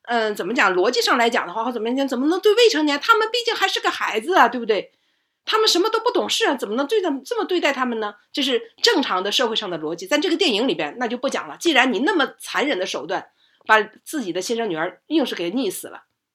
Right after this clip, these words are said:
那就没有，没有什么道理可讲。作为一个母亲，我不会讲啊，你是个孩子就怎么着了。先是把这个其中的一个人啊刺激到，就因为他被欺凌、被刺激，刺激到他自己，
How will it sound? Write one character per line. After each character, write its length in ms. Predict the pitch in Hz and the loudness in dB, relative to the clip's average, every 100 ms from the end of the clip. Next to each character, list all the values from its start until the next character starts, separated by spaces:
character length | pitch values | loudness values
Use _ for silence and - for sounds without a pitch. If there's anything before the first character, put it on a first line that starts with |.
| _ _ _ _ _ - | _ _ _ _ _ -2
那 120 | 285 | -2
就 120 | 240 | 0
没 120 | 185 | 0
有， 280 | 240 185 - _ | 2 0 -4 _
没 160 | 185 247 | -4 -2
有 80 | |
什 140 | 196 165 | 0 -4
么 80 | 165 | -2
道 160 | 196 | -2
理 100 | 156 | -2
可 120 | 147 | -8
讲。 180 | 156 113 | -14 -12
作 120 | - | -6
为 120 | 233 208 | -4 -2
一 60 | |
个 100 | 262 | 0
母 200 | 233 170 | 0 -2
亲， 220 | 165 214 175 | -4 -4 -4
我 80 | 160 | -4
不 140 | 254 | -2
会 120 | 294 | -4
讲 220 | - 160 - _ | -4 -8 -8 _
啊， 120 | - 185 | -4 -2
你 180 | 170 | -2
是 160 | 147 160 | -4 -4
个 60 | - | -6
孩 220 | 151 156 | -6 -8
子 120 | 214 | -8
就 100 | 185 | -8
怎 140 | 170 | -8
么 40 | 139 | -8
着 200 | 147 143 | -8 -8
了。 160 | 120 - _ _ _ _ _ _ _ _ _ _ - - | -8 -16 _ _ _ _ _ _ _ _ _ _ -20 -16
先 240 | - 254 247 | 2 4 6
是 120 | 247 | 4
把 200 | 175 - | 0 -2
这 120 | 214 | 0
个 260 | 180 165 - _ | 2 0 -2 _
其 160 | - 262 | -6 -2
中 180 | 247 247 | 2 2
的 100 | 208 | 2
一 140 | 160 | 0
个 120 | 220 | 0
人 260 | 180 139 - - | 0 -2 -8 -14
啊 200 | 147 151 | -14 -12
刺 280 | - 370 226 | -8 -6 -2
激 120 | 190 | 2
到， 340 | 165 123 - _ _ _ _ | 2 0 -8 _ _ _ _
就 80 | 208 | -10
因 200 | - 277 | -2 2
为 100 | 254 | 2
他 120 | 269 | 2
被 140 | 262 | 0
欺 160 | 269 240 | -2 -4
凌、 240 | 202 175 | -4 -4
被 140 | 208 226 | -2 -4
刺 240 | - 294 | -4 -8
激， 120 | 175 | -8
刺 180 | 151 - | -10 -10
激 80 | 220 | -6
到 100 | 180 | -4
他 100 | 185 | -6
自 140 | 185 | -10
己， 200 | 196 123 | -14 -14